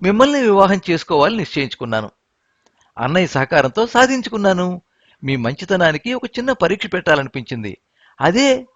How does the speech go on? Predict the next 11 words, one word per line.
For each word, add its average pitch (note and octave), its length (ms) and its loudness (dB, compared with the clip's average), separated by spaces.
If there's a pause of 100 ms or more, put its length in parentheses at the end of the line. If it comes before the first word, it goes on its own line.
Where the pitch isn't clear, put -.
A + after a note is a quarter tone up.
(140)
ఈ A#3+ 60 -2
మూలగదుల F3 560 2
ప్రస్తావన. A2+ 580 -2 (840)
నిజం A2 260 -2
చెప్పి B3 580 -4 (260)
మీరు G#3 200 0
ఉత్తీర్ణులయ్యారు. F3+ 880 0 (520)
నా C3 120 0
నమ్మకం D3+ 460 -2
వమ్ము C#3 220 0
కాలేదు, C#3 540 2